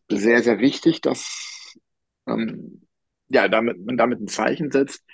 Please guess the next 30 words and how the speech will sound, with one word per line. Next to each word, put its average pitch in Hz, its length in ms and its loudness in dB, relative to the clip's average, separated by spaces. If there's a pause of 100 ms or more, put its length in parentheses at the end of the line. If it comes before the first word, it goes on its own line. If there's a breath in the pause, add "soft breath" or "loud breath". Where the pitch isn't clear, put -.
(500 loud breath)
Es 151 180 -2
ist 185 120 0
eine 202 160 6
Ansage 156 440 2
nach 147 180 -4
oben 156 380 -4
hin. 202 280 -6 (800)
Es - 100 -10
ist - 180 -10
aber 135 320 -2
auch 143 460 -4
eine 139 180 0
Ansage 131 680 0
in 123 200 -8
Richtung 117 640 -4 (320)
Fans 147 480 0
und 127 240 0
Stadt. - 400 -2
Wir 123 180 4
wollen 135 300 2
hier 127 220 0
was 113 200 -2 (100)
aufbauen 151 560 2
und 127 140 -4
hier 123 200 0
haben 123 160 2
wir 120 100 2
die 120 140 0
erste 113 300 -4
Identifikationsfigur. 113 1300 -6